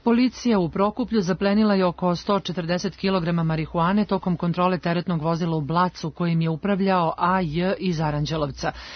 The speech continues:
On je osumnjičen za neovlašćenu proizvodnju i stavljanje u promet opojnih droga i određeno mu je zadržavanje do četrdeset osam sati.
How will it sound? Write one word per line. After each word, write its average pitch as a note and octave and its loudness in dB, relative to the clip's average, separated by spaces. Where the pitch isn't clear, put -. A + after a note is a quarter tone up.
On A#3 2
je A#3+ 6
osumnjičen A3+ 4
za F#3+ 2
neovlašćenu G3 2
proizvodnju E3 2
i A3+ 4
stavljanje G3+ 0
u D#3 -2
promet F3 -2
opojnih D#3+ -2
droga F#3+ 0
i G3+ 4
određeno F#3 2
mu E3+ 2
je D3+ 0
zadržavanje D#3+ 0
do F3+ -2
četrdeset D3+ -6
osam D#3 -8
sati. - -12